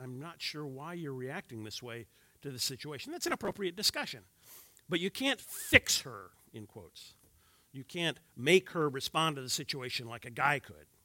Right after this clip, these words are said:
a guy would. She's not one, for one thing, and, uh, she's not you. So you have to respect her enough to allow her to be the woman God made her to be. And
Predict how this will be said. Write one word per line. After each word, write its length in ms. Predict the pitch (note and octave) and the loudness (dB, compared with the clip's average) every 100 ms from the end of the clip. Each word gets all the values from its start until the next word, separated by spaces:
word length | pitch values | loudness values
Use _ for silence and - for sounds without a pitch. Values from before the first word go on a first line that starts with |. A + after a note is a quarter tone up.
| - | -16
a 80 | |
guy 240 | A#2+ C3+ C3+ | -6 -2 -2
would. 320 | F2 D#2+ D#2 _ _ _ _ _ _ _ _ - | -4 -16 -20 _ _ _ _ _ _ _ _ -16
She's 200 | C#3 A#2+ | -10 0
not 220 | D#3 - | 2 2
one, 260 | G2 G2 | -4 -14
for 140 | - A2 | -14 -12
one 200 | G2+ G#2+ | -12 -12
thing, 300 | - G2 A#2 _ _ _ _ _ - | -14 -16 -16 _ _ _ _ _ -10
and, 340 | B2 B2+ A#2 | -8 -6 -8
uh, 180 | A#2 A2+ | -8 -6
she's 240 | A#2 F3 D#3+ | -2 0 2
not 180 | D#3+ D3+ | 2 2
you. 260 | G3+ A2 - _ _ _ | -4 -8 -12 _ _ _
So 200 | - A#2 | -14 -12
you 160 | A2 A2+ | -10 -8
have 200 | D3+ - | -8 -8
to 80 | C3 | -6
respect 460 | A#2+ - G3+ - | -2 4 4 4
her 100 | D#3+ | -6
enough 300 | A2+ A2 - | -8 -10 -12
to 140 | - C#3 | -4 -2
allow 360 | C#3+ F3 G#3+ | 6 8 8
her 320 | E3 A2 A2 B2+ _ - - - - - | 6 0 -10 -14 _ -20 -20 -20 -20 -14
to 320 | - C3 A2+ G#2+ _ _ _ _ _ - - | -8 -6 -6 -10 _ _ _ _ _ -20 -12
be 200 | C3 E3+ | 0 4
the 100 | E3 | 6
woman 300 | D3 D3 C#3 | 4 2 2
God 240 | B2+ B2 A#2 | 2 0 0
made 200 | A#2 A2+ | -4 -8
her 80 | A2 | -10
to 120 | G2+ | -12
be. 220 | F2 D#2 _ _ _ _ _ _ _ _ _ - | -14 -18 _ _ _ _ _ _ _ _ _ 0
And 300 | A#3+ C#4+ G#3+ | 4 4 2